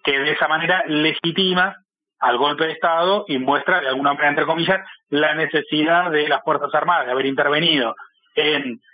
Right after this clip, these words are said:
eh, el sistema político gabonés para terminar con, eh, el robo de, eh, bienes o, o la apropiación ilegal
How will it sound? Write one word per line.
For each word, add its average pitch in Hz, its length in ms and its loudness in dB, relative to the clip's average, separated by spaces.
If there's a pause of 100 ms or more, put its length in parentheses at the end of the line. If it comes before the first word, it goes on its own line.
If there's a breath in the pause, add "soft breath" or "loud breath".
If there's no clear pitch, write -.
(180 soft breath)
eh, 120 420 0
el 110 80 -4
sistema 147 360 0
político 156 680 0
gabonés 226 540 0 (380 loud breath)
para 190 440 2
terminar 160 480 0
con, 175 540 0
eh, 127 260 0
el 131 160 0
robo 147 460 0
de, 139 400 2 (100)
eh, 120 240 -2
bienes 135 680 2
o, 123 80 0 (160)
o 117 100 -2
la 113 80 2
apropiación 131 640 0
ilegal 135 520 0